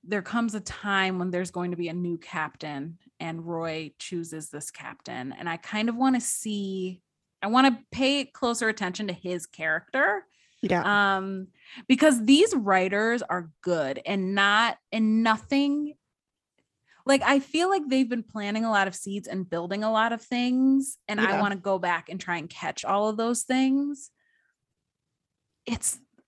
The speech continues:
Speaker 1: it's just such a damn good show. And it's brilliant that they were able to take what was essentially a commercial and turn it into this iconic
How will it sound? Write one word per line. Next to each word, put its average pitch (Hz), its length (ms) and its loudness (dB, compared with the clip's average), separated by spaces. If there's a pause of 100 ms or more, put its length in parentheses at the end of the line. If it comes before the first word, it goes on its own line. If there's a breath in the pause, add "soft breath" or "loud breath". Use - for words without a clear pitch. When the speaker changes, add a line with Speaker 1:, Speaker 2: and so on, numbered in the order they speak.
(120)
Speaker 1:
it's 240 300 0
just 208 200 -2
such 202 220 -2
a 180 60 -8
damn 175 320 -4
good 170 200 -4
show. 175 340 0
And 208 100 0
it's 226 160 -2
brilliant 247 560 2
that 196 140 -8
they 190 100 -4
were 175 200 -6
able 185 300 -4
to 180 140 -14
take - 680 -10 (640)
what 180 180 -2
was 190 140 -4
essentially 190 440 -4
a 139 100 -6
commercial 165 920 -6 (340 soft breath)
and 190 180 -2
turn 202 340 -2
it 170 300 -4
into 185 500 -6
this 165 420 -6 (100)
iconic 165 800 -8